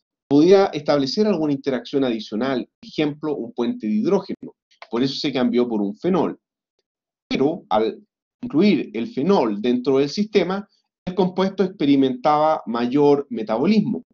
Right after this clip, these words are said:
Entonces, con el fin de impedir eso, de retrasar ese metabolismo, eh,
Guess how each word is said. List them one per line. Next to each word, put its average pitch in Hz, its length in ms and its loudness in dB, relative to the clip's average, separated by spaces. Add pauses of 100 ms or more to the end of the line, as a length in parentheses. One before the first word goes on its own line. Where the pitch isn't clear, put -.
(520)
Entonces, 208 600 0
con 98 180 -6
el 104 80 -8
fin 139 200 0
de 131 100 0
impedir 127 600 2
eso, 131 380 -2 (340)
de - 140 -14
retrasar 123 760 -4
ese 123 240 -6
metabolismo, 135 800 0 (420)
eh, 101 460 -4